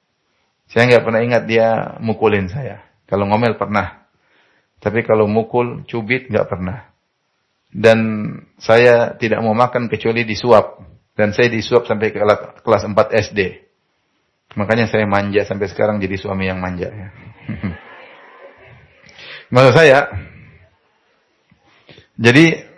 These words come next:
bagaimana ibu-ibu zaman dahulu luar biasa. Dan itu ngurus, bukan ngurus saya aja. Saya punya adik di bawah saya masih ada tiga.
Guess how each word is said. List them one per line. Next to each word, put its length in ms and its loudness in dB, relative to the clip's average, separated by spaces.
bagaimana 480 4
ibu-ibu 320 -2
zaman 240 2
dahulu 560 2
luar 320 -4
biasa. 340 -2
Dan 220 -6
itu 160 -4
ngurus, 400 -2
bukan 240 2
ngurus 240 0
saya 240 2
aja. 160 -2
Saya 160 -4
punya 240 -4
adik 240 0
di 80 -6
bawah 240 0
saya 160 -2
masih 240 -4
ada 160 -2
tiga. 400 0